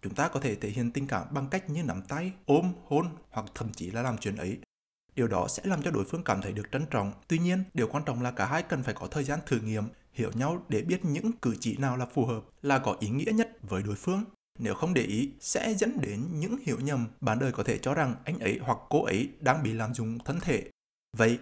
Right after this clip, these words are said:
làm cách nào để biết ngôn ngữ yêu của mỗi người? Đầu tiên, chúng ta có thể hỏi bản thân là chúng ta thường yêu cầu bạn đời làm những việc gì. Có lẽ những thứ chúng ta hay yêu cầu là những thứ mà chúng ta cảm thấy cảm xúc được thỏa mãn hay cảm thấy được trân trọng.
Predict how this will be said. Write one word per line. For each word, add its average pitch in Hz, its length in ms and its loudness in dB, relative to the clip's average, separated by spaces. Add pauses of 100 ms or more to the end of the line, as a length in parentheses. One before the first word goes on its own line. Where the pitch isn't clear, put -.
làm 143 220 2
cách 196 100 2
nào 170 180 4
để 127 140 6
biết 110 440 -2
ngôn 170 220 0
ngữ 220 160 0
yêu 185 160 4
của 143 140 2
mỗi 139 180 0
người? 170 240 0 (440)
Đầu 131 120 0
tiên, 165 200 -2 (260)
chúng 110 140 -4
ta 147 100 0
có 160 80 -2
thể 117 100 2
hỏi 113 180 0
bản 101 180 -2
thân 143 180 -2
là 143 140 -2
chúng 101 120 -8
ta 135 100 -2
thường 139 260 -2
yêu 139 120 -2
cầu 139 160 0
bạn 110 180 -2
đời 123 180 -2
làm 123 200 0
những 185 180 -2
việc 185 160 -2
gì. 131 220 0 (380)
Có - 100 -2
lẽ 208 340 0
những 233 220 0
thứ 214 180 -6
chúng 214 140 -2
ta 160 160 -2
hay 175 120 -2
yêu 175 180 -2
cầu 151 260 0
là 135 360 0
những 233 160 0
thứ 110 320 -4
mà 131 160 0
chúng - 140 -4
ta 147 80 0
cảm 104 200 0
thấy - 200 -4
cảm - 140 -4
xúc - 300 -2
được 113 220 0
thỏa - 160 0
mãn 190 260 0 (140)
hay 160 160 -4
cảm 107 200 0
thấy - 100 -6
được 107 180 -4
trân 175 140 -4
trọng. 104 240 0